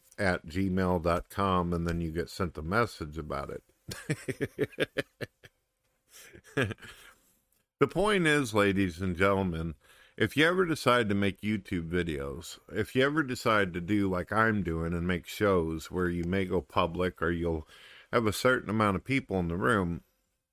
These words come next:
never fully, um,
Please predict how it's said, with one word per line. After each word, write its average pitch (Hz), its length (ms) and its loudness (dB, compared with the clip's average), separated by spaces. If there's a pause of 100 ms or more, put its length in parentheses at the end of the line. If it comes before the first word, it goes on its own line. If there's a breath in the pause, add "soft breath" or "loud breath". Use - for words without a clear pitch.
(640)
never 135 480 2
fully, 90 680 0 (840)
um, 87 540 0